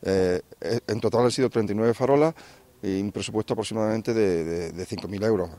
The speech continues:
Nuestra intención es seguir, ¿no? Seguir con, con la calle Adelfa, Manzano y, y Las Parras. Eh, antes de, es decir, eh, prácticamente no es que, no es que vayamos a seguir, es que ya están hechos los,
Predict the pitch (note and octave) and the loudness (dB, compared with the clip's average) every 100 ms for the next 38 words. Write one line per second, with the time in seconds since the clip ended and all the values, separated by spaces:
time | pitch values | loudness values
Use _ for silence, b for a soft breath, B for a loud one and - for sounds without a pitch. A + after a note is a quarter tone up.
0 | - F#2+ - G2 F#2+ - B2+ B2 - G#2+ | -14 -12 -8 -6 -6 0 2 2 2 2
1 | G#2 D3 A#2 G2 D3+ F2 F#2+ - G2+ F#2+ | 4 2 4 0 -2 -4 -6 -2 0 0
2 | E2+ D#2+ - F2+ F2+ G2 G2+ G2 A#1+ F2 | 0 -4 -2 -2 0 0 2 0 0 0
3 | A2+ A2+ A#2+ C#3+ A#2+ G2+ F#2 A2 G#2 A2+ | 0 2 2 2 0 -6 -4 -2 0 0
4 | - B B B B - A2+ G#2+ G#2 G2 | -4 B B B B 0 4 4 4 4
5 | F#2 F2+ - G#2 G2+ - C3+ B2+ D#3 - | 2 -2 -4 0 0 4 6 6 2 -2
6 | B B B B G#2+ G2+ F#2+ F2+ F2 D#2+ | B B B B 0 2 4 2 0 -2
7 | G2 - - G2+ A2 A2 G2+ G#2 G2 F#2+ | -4 -6 -4 -2 2 2 4 4 4 0
8 | G#2 F#2+ G2 F#2+ - A2 - A2+ B2 C#3 | 0 0 0 -2 0 0 4 4 4 4
9 | A2 F2 G#2+ A2 - A2 G2 A2 - A2+ | 4 2 2 0 2 2 2 0 2 4
10 | G2 F#2 F2 F2+ F#2+ G2 G2 C#3 A2 A2+ | 4 2 0 0 0 0 0 0 0 2
11 | A2 - G#2+ A2 F#2 G2+ | 2 2 -4 -2 0 0